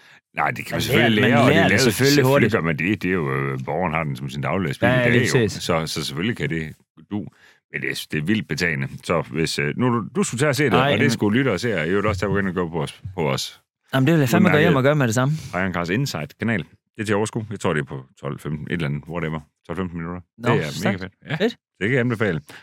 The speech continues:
Speaker 1: Nå, men jeg afbrød dig før, du vil sige et eller andet.
Speaker 2: Jamen, det var sådan set bare fordi, at, øh, vi havde noget, øh, vi havde sådan et arrangement, hvor vi lavede noget live shopping herude, og der var, øh, det var pissehyggeligt.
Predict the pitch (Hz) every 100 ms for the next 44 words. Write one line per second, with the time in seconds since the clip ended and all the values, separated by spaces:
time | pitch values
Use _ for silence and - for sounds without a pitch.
0 | - 104 113 135 160 117 123 160 135 131
1 | 139 123 131 120 107 98 160 185 190 202
2 | 170 - - 214 202 180 190 190 190 208
3 | 127 127 135 131 143 165 170 156 131 120
4 | 113 104 104 101 98 98 87 _ _ _
5 | _ _ _ _ _ _ _ _ _ _
6 | _ _ _ _ 127 143 156 160 135 123
7 | 127 156 151 120 127 139 123 107 101 101
8 | 135 170 139 127 113 117 120 135 135 113
9 | 139 139 131 113 110 107 104 95 95 92
10 | 90 98 139 135 180 175 185 113